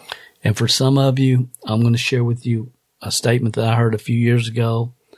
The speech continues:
I'll never forget it. Made a huge impact on me. It was one of the reasons I started this podcast five years ago.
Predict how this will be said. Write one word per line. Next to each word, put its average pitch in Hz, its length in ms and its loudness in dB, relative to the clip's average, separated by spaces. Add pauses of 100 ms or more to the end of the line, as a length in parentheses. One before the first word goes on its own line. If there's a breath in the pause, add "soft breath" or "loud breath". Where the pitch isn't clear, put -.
(300 soft breath)
I'll 101 100 0
never 117 300 2
forget 120 420 0
it. 120 200 -4 (680)
Made 107 220 -4
a - 20 -4
huge 120 400 0
impact 120 460 0
on 113 200 0
me. 113 380 -2 (840)
It 107 240 -6
was 104 240 -2
one 110 200 -2
of 113 40 0
the 113 80 -4
reasons 110 380 -2
I 110 100 0
started 113 480 -2
this 107 160 -8
podcast 107 800 -2
five 104 340 -2
years 98 240 -2
ago. 98 480 -8